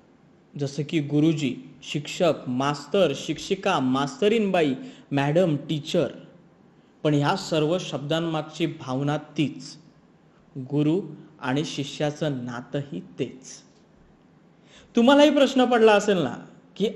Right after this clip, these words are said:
आज हा आम्हाला गुरुविषयी इतकी माहिती का सांगतोय? तर आज आहे एकवीस जुलै,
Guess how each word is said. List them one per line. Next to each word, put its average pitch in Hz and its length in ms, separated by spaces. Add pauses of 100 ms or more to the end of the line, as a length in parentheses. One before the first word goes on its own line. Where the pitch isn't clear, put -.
(160)
आज 185 180
हा 170 300
आम्हाला 160 480
गुरुविषयी 202 960
इतकी 190 280
माहिती 147 360
का 139 160
सांगतोय? 117 380 (960)
तर 202 200
आज 170 180
आहे 175 180
एकवीस 147 520
जुलै, 117 220